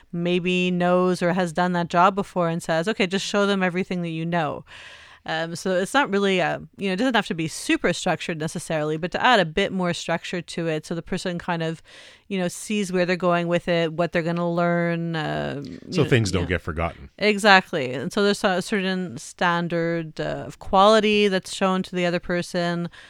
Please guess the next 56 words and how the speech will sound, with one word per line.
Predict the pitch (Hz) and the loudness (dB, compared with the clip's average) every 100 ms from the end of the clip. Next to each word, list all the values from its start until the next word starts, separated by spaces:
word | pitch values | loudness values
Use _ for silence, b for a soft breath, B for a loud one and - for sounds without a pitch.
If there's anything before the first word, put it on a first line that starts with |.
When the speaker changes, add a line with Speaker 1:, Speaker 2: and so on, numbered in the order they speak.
| B - | B -14
Speaker 1:
a | |
certain | 160 170 160 | -12 -10 -10
steps | - - 185 - | -6 0 0 0
that | 180 | -4
everybody | 175 175 175 | -4 -2 -4
knows | 175 170 170 170 160 | -4 -2 -2 -2 -4
so | 165 | -10
that | 151 | -10
nothing | 160 165 | -10 -8
falls | 160 143 - | -8 -8 -8
through | 139 | -14
the | |
cracks. | - - 330 214 - - - - B B B B | -2 4 6 4 0 -16 -16 -18 B B B B
And | 180 180 | -2 0
it's | 180 | -2
a | 202 | -2
great | 220 330 | 0 2
integration | 254 220 196 202 - 196 | 2 0 0 0 0 -4
to | - 180 | -2 -2
a | 175 | -2
new | 175 175 | -2 -2
employee | 170 196 196 | -4 -2 2
also. | 175 196 262 175 | 4 2 2 -2
It | 151 | -4
shows, | - 180 180 | -2 -2 -2
you | 185 175 | -4 -4
know, | 170 | -2
that | 160 | -4
you, | 156 165 165 165 165 - B B B - | -6 -4 -4 -4 -6 -8 B B B -8
uh, | 156 143 | -8 -4
you | 165 | -2
have | 175 | -4
a | 160 | -4
company | - 170 175 170 170 | -6 -6 -6 -4 -4
that | 160 156 | -4 -4
knows | 165 165 | -4 -4
where | 170 | -6
you're | 151 | -8
going, | 160 214 226 220 208 208 196 | 2 6 6 8 6 6 2
that | 160 | -2
you're | 151 147 143 131 | -2 -4 -4 -6
somewhat | - 175 151 | -6 -8 -2
organized. | 196 220 220 208 208 202 202 | 2 4 4 4 4 2 0
So | - 170 | -2 -2
it's | 165 | 0
all | 190 185 | 2 2
about | 180 175 | 2 -2
the | 175 | -2
first | 208 - | -4 -4
impression | 165 185 196 170 | -4 -2 -2 -6
that | 160 | -8
the | 170 | -8
business | 151 165 180 - | -6 -6 -6 -8
gives | 160 143 | -10 -10
as | - | -8
well. | 170 165 139 | -2 -2 -2